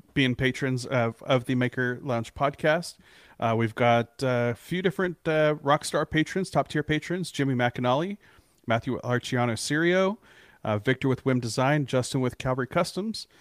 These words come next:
and several others. Uh, if you want to get in on the action in Patreon, a lot of the times we do after shows, and, uh, we've got a,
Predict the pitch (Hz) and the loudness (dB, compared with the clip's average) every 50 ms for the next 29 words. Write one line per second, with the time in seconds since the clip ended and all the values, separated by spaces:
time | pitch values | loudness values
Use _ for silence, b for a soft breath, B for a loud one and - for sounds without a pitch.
0 | b b b b b b - 147 160 170 175 175 185 - - - - 196 175 180 | b b b b b b 0 2 4 4 4 2 2 0 -2 -2 0 0 2 2
1 | - 143 160 175 185 190 180 - - 160 151 139 - - 156 151 165 151 147 - | 4 4 4 4 2 -2 -2 -2 0 2 2 2 2 0 0 0 0 0 -2 -4
2 | 147 131 - 143 139 139 143 151 156 156 156 - - 131 127 123 120 131 - 110 | -6 -2 2 4 4 6 6 4 4 2 2 0 2 2 2 2 0 0 0 0
3 | 123 127 - - 156 151 147 151 131 - - 135 123 120 110 - - 170 175 170 | 0 0 -2 -6 -6 -4 -4 -6 -6 -6 -4 -4 -2 -4 -4 -2 2 2 2 2
4 | - - 180 180 180 190 185 185 185 b b b b b - 127 123 123 123 127 | 2 2 2 4 4 4 2 0 -4 b b b b b -2 2 4 4 4 4
5 | 127 - 147 139 139 - - 139 131 123 - 135 131 127 127 - - 131 139 135 | 2 2 2 0 0 0 0 0 0 0 2 2 2 2 2 2 2 2 0 2
6 | - - 151 - - 165 156 165 185 190 - - b b b b 123 117 117 117 | 2 0 -2 0 2 2 2 2 2 -2 -4 -8 b b b b -2 0 0 -2
7 | - 120 117 113 113 110 - _ _ _ - 123 113 - 135 123 123 120 113 113 | -2 0 0 0 0 -2 -4 _ _ _ -2 -2 2 4 4 4 6 4 2 2
8 | 113 | 0